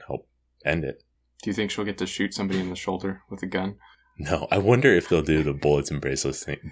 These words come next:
Speaker 1: bullets and bracelets, where they have 'em, the competition. I wonder if they'll do that, 'cause they did, they did all of that in the, the T V show.
Speaker 2: Right.
Speaker 1: They actually did the bullets and bracelets, and she was wearing a mask and all of that. Um, so I don't know,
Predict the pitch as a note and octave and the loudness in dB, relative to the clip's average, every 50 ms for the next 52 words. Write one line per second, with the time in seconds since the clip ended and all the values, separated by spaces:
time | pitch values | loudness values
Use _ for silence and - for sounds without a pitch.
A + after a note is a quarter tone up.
0 | - _ - D#2+ D#2+ D#2 - C#2+ C#2+ C#2 C2+ C2+ - - - C#2 C#2 - - - | -14 _ 0 2 2 2 0 -2 -4 -4 -4 -4 -6 -6 -6 -6 -8 -8 -12 -16
1 | - _ _ _ _ _ _ _ - D#2 D2+ D2 D2+ D2+ C#2+ C#2+ C#2+ C#2+ - - | -18 _ _ _ _ _ _ _ 2 4 6 6 6 4 4 2 -2 -4 -4 -4
2 | D#2 D2+ - - D#2 D2 C#2+ - - - C#2 - - C#2 C2+ C2+ - - - D#2+ | -4 -4 -2 -2 -2 -2 -2 -2 -2 -2 -2 -2 -2 -6 -8 -8 -6 -4 -2 0
3 | E2+ F2+ E2+ D#2+ D2+ - C#2+ C#2 C#2 C2+ C2 B1 B1 - - - - _ - - | 2 2 0 0 0 0 0 0 0 -2 -6 -6 -10 -12 -12 -14 -18 _ -20 -20
4 | - - _ - G2 E2+ - G2+ A2 A2+ - - G2 G#2+ - - _ - E2 E2 | -20 -14 _ -2 0 4 6 6 6 6 4 4 0 0 0 -2 _ 0 0 2
5 | D#2+ F#2 F2+ E2 - C#2+ D#2+ E2 E2 D2 C#2+ C#2+ C2+ C#2 C2+ C#2 - - D2+ C#2+ | 4 4 4 4 4 4 4 2 2 0 0 -2 -2 -2 -4 -6 -6 -6 -6 -4
6 | C#2 C2+ C2 C2 C2 C2 - - _ _ _ _ - C#2+ - E2+ D#2 D2+ D#2 D#2 | -4 -4 -6 -8 -8 -10 -12 -16 _ _ _ _ -8 -4 -2 0 0 0 0 -2
7 | - - - - - _ _ _ _ _ _ - G#2 G2+ F#2 E2+ - - - D#2 | -2 -4 -6 -6 -8 _ _ _ _ _ _ -2 0 0 0 -2 -4 -2 2 4
8 | D2 D2+ - - E2 C#2 C2+ D#2 D2 C#2+ C2 C2 C#2+ D2 C#2+ - - D2 C#2+ C2+ | 4 4 4 2 2 2 2 2 0 0 -2 -2 -2 -2 -2 -2 -4 -4 -2 -2
9 | C2 C2+ - - C#2+ C#2+ C#2+ - - B1+ C2 C2+ C2 - _ _ - - - C2 | -2 -2 0 0 0 -2 -2 -4 -8 -10 -10 -10 -10 -12 _ _ -14 -8 -4 -4
10 | C2+ B1+ C#2 C#2 C2+ C#2+ C#2+ C#2+ C#2 C2+ C2 C2+ C#2 C#2 - - - - - C2+ | -2 -2 -2 -2 -2 -2 -2 -2 -2 -4 -4 -4 -6 -6 -6 -6 -6 -8 -8 -8
11 | C#2 C#2 - _ _ _ _ _ _ - - D2 C#2 C#2+ C2+ C#2 C#2 C#2 C2+ - | -10 -14 -16 _ _ _ _ _ _ 0 2 2 4 2 0 -2 -2 -2 -4 -6
12 | - - _ _ _ _ _ _ _ - C2+ C2 B1 B1+ C#2+ - _ _ _ _ | -10 -12 _ _ _ _ _ _ _ -6 -6 -6 -6 -8 -12 -16 _ _ _ _
13 | - - _ - - - C#2+ C#2 C2+ C2 C2 C#2 B1+ - - | -20 -20 _ -8 -2 0 2 2 2 2 0 -2 -2 -4 -6